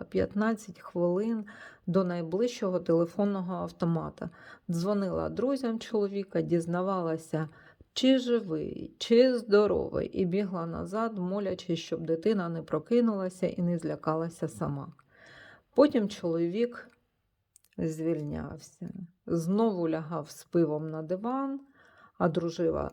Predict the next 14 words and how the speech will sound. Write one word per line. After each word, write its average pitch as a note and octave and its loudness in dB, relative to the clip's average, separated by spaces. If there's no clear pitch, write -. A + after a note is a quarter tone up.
дружина F3 0
знову G#3 -2
бігала F3+ -4
в D#3+ -8
пошуках E3 0
заробітку. - -8
Коли G#3+ 8
дитині F#3 0
виповнилося D#3 -2
сім F3 -4
років, A3 0
жінка, E3 0
придбавши E3 4
невроз G#3 -2